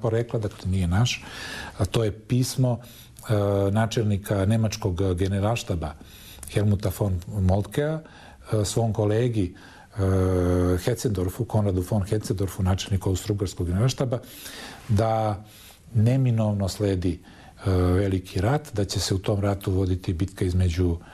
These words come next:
Germana i Slovena i da je veoma bitno da se izvrše pripreme svih država, e, koje su nosioci germanske kulture duha za taj rat, e, ali da bi bilo dobro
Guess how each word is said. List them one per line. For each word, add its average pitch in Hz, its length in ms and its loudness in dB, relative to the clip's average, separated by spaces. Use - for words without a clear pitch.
Germana 98 500 2
i 87 100 0
Slovena 101 720 2
i 117 140 2
da 110 120 0
je 104 160 2
veoma 107 320 2
bitno 113 420 0
da 95 400 2
se - 180 0
izvrše 107 360 0
pripreme 101 560 0
svih - 520 -2
država, 104 640 0
e, 95 1300 0
koje 98 140 0
su - 140 0
nosioci 104 600 0
germanske 95 500 0
kulture 95 460 0
duha 90 400 0
za 87 140 -2
taj 92 220 2
rat, 175 200 0
e, - 60 -18
ali 165 320 0
da 131 140 0
bi 110 160 0
bilo 117 300 2
dobro 113 580 0